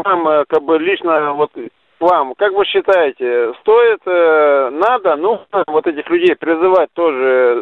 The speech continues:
защищать свою землю, свою, э, страну, откуда они привезли свои семьи, молодых парней? Я, я не говорю про пенсионеров или там, э, про инвалидов.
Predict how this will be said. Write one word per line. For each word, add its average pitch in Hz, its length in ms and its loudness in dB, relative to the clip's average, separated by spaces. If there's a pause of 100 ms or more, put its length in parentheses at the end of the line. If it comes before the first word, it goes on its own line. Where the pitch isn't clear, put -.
(120)
защищать 165 580 0
свою 165 540 2
землю, 180 540 0
свою, 151 560 2
э, 120 320 2
страну, 185 520 2 (400)
откуда 170 440 0
они 170 160 -2
привезли 160 420 -2
свои 156 240 -2 (100)
семьи, 147 320 2
молодых 185 560 0
парней? 175 440 0
Я, 165 100 2
я 180 300 0
не 196 120 2
говорю 208 360 2
про 165 160 -2
пенсионеров 185 680 -2
или 135 200 -4
там, 131 260 -2
э, 123 180 0
про 127 640 2
инвалидов. 170 560 0